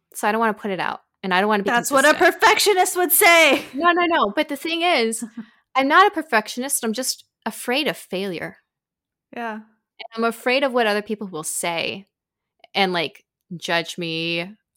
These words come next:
Speaker 1: on, like, the stuff I put out. Like, you know, "What if it's o-, what if it's only like this and it only gets this many views?"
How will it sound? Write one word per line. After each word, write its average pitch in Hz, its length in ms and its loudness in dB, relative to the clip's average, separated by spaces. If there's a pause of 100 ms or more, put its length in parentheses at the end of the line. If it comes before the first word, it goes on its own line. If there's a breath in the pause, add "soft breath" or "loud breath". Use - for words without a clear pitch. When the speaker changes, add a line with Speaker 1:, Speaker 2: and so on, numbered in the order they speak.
Speaker 1:
on, 175 240 0
like, 160 160 -6
the 170 80 -8
stuff - 280 -4
I 165 100 -2
put 170 200 -8
out. 160 280 -2
Like, 175 180 -8
you 190 60 -4
know, 185 80 -2
"What 214 140 -2
if 294 100 -6
it's - 160 -10
o-, - 200 -10
what 269 180 -10
if 294 140 -12
it's - 120 -14
only 277 180 -10
like 285 220 -14
this - 240 -10
and 240 100 -12
it 240 40 -12
only 247 160 -12
gets 254 180 -8
this 233 160 -10
many 226 160 -12
views?" 226 380 -4